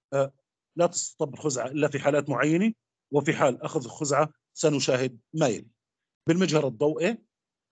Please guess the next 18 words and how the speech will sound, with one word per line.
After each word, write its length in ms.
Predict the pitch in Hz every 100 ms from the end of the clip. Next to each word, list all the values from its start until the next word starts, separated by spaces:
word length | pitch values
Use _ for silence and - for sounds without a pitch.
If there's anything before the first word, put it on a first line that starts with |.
| _ _ _ _ _ _ _ _ 135
آه، 100 | 127
بتلاحظ 600 | 131 123 139 180 147 117 - _ _ _ _ _ _ -
كبيبات 540 | 151 151 139 107 - _ _ _ _
ملتهبة 580 | 135 139 160 147 151 180
مفرطة 500 | 139 131 160 147 131
الخلوية 540 | - 143 143 160 196 - _
مع 140 | 143 151
ارتشاح 440 | 135 127 156 120
الكريات 440 | 104 - 143 143 135
البيض 260 | 127 120 -
في 60 |
الشعريات 580 | 131 - 123 131 113 - _ 127
الكبية 560 | 117 143 123 151 156 - _ _ -
وتوذم 460 | 120 160 151 143
الخلايا 280 | 131 143 143
البيطانية 560 | 131 127 135 131 135 135 _ _
وتكاثر 580 | 127 139 151 139 135 123 -
الخلايا 680 | 135 127 117 147 135 117 92